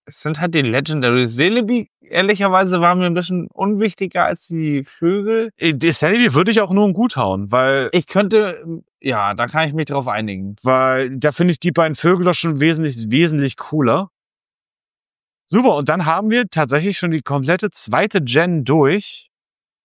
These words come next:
Speaker 1: Ja, das ist, äh,
Speaker 2: Scroll hier
Speaker 1: unsere
Speaker 2: noch mal entspannt durch, falls irgendjemand sich das in aller Seelenruhe nebenbei noch mal ansehen möchte.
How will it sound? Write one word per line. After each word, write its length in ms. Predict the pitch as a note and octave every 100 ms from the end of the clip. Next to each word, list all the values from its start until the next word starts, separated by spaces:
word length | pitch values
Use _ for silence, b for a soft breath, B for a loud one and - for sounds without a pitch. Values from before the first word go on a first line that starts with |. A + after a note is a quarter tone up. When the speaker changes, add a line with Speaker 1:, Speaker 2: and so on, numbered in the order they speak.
| _ -
Speaker 1:
Ja, 180 | F3+ C3+
das 240 | A2 -
ist, 420 | C3+ - - - -
äh, 260 | A#2 G#2+ G#2
Speaker 2:
Scroll 400 | G#2 - C#3+ D3
hier 100 | D3+
Speaker 1:
unsere 160 | C#3+ C3+
Speaker 2:
noch 60 |
mal 100 | C#3+
entspannt 480 | A#2 C3+ - C#3 C3+
durch, 300 | D3+ F#3+ A#3
falls 220 | - C#3
irgendjemand 380 | - C3+ C3 C3
sich 100 | A#2+
das 180 | - B2
in 140 | G2+ G#2
aller 260 | B2+ C3
Seelenruhe 380 | A2+ C3 B2+ B2+
nebenbei 300 | B2 B2 A#2
noch 100 | A2
mal 120 | G#2
ansehen 380 | - C#3 A2+ G#2+
möchte. 400 | G#2 G#2 - D3+